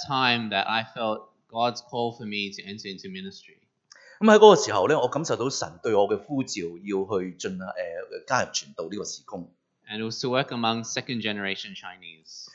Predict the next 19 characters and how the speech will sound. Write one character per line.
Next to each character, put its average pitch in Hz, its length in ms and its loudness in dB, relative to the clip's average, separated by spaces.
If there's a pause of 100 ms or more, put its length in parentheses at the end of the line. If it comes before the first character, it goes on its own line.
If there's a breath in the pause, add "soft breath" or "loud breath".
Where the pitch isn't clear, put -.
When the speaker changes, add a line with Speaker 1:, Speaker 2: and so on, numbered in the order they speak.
(120)
Speaker 2:
特 170 100 2
別 156 160 4
係 147 220 4
畀 147 260 0
嗰 156 220 -2
班 170 240 -2
嘅 117 180 -2
中 160 220 -4
國 - 200 -2
第 107 60 -10
二 90 140 -12 (120)
代 - 80 -6
嘅， 76 380 -14
呃， 78 640 -14
信 87 240 -10
徒。 87 160 -18 (720)
Speaker 1:
Uh, 98 340 -2
it 120 120 -2
was 117 500 2